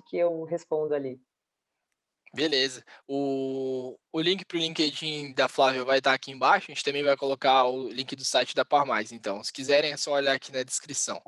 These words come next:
Speaker 2: É, mas é isso, é, queria divulgar também aqui, falar um pouco sobre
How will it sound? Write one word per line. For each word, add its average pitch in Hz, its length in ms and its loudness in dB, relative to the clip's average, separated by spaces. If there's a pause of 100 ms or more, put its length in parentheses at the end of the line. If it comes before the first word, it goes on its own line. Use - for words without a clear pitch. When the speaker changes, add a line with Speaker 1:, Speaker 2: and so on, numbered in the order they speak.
(800)
Speaker 2:
É, 120 680 4 (140)
mas 175 300 6
é 202 80 6
isso, 233 500 2 (360)
é, 139 580 6
queria 180 240 6
divulgar 170 380 4
também 151 300 0
aqui, 139 280 -4
falar 135 240 2
um 131 80 -2
pouco 139 180 -14
sobre 139 460 -4